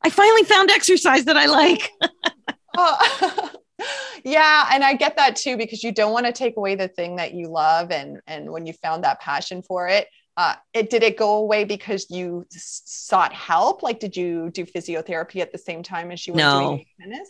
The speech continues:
Speaker 2: Or?
Speaker 1: I just got the braces I was supposed to get. That was it.
Speaker 2: And that worked. That was fine.
Speaker 1: Yeah, it did. But I, I wasn't, I was playing once a week. I wasn't,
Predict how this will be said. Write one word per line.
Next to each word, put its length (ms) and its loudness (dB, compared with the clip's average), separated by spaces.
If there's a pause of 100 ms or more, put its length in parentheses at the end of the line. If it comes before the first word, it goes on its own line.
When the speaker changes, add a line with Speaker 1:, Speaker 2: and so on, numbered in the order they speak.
(100)
Speaker 2:
Or? 180 -4
Speaker 1:
I 60 4
just 260 2
got 200 4
the 60 2
braces 460 2
I 120 2
was 140 0
supposed 360 -4
to 80 -8
get. 260 -4
That 160 -4
was 160 -10
it. 180 -8 (1160)
Speaker 2:
And 100 0
that 180 0
worked. 380 -8
That 100 0
was 140 -16
fine. 300 -12 (400)
Speaker 1:
Yeah, 240 8 (180)
it 160 4
did. 460 4
But 200 2
I, 160 4
I 120 4
wasn't, 340 2
I 120 2
was 100 -2
playing 240 -2
once 200 2
a 60 -2
week. 300 -4
I 40 -2
wasn't, 380 -2